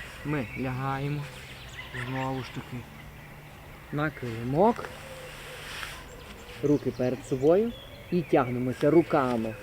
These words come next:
вперед, а ногами назад. При цьому маємо відпрацьовувати тазом. Дихання рівномірне, так як вам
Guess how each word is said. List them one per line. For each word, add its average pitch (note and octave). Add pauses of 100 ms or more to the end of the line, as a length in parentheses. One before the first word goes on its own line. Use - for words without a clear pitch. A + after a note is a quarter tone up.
(100)
вперед, C#3+ (120)
а C#3+
ногами C3
назад. C3 (340)
При D#3
цьому A3 (120)
маємо C3
відпрацьовувати E3
тазом. C3 (840)
Дихання D#3
рівномірне, E3+ (600)
так E3
як C#3
вам C3